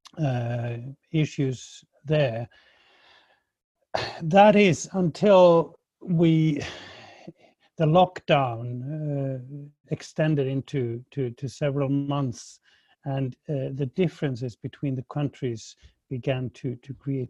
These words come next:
problems, because we have rivers dividing our, our nation in, in, in, uh, in some parts of the, the, the Sami area, where you, you a-, have always had,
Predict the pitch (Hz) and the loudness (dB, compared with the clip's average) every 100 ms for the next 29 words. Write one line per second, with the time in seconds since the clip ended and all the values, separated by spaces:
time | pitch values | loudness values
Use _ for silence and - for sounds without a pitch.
0 | - 143 131 135 113 - 151 - 156 - | -6 -4 -4 -6 -10 -12 -8 -2 -2 -2
1 | _ _ _ _ _ _ _ - _ _ | _ _ _ _ _ _ _ -20 _ _
2 | _ _ _ 165 202 180 190 170 139 147 | _ _ _ 0 4 6 6 4 2 2
3 | 185 170 165 160 120 - 139 147 147 143 | 2 2 2 0 0 -2 2 4 4 2
4 | 143 139 135 127 135 143 135 135 143 143 | 0 0 -2 -4 -6 -6 -4 -4 -2 -4
5 | - 147 131 131 139 139 135 127 143 131 | -4 -4 -4 -6 -4 -4 -4 -6 -6 -4
6 | 135 - 143 131 131 127 127 127 143 139 | -6 -8 -6 -4 -4 -6 -8 -4 -4 -2
7 | 156 151 131 156 147 - 156 131 135 135 | -4 -4 -2 -2 -2 -6 -8 -6 -6 -6
8 | 131 135 139 131 123 135 - 151 139 143 | -8 -6 -4 -4 -6 -8 -8 -6 -4 -2
9 | 143 147 147 139 135 - _ _ _ _ | -2 -2 -2 -2 -4 -10 _ _ _ _
10 | _ _ _ 165 160 160 156 _ _ _ | _ _ _ 4 6 6 4 _ _ _
11 | _ 175 175 170 - 185 175 170 - - | _ -2 0 -2 -4 -6 -4 -4 -6 -20
12 | _ - 196 165 151 156 165 180 180 170 | _ -4 -2 -2 -2 2 6 6 6 2
13 | 151 - 143 139 131 120 | 0 -2 -6 -4 -4 -8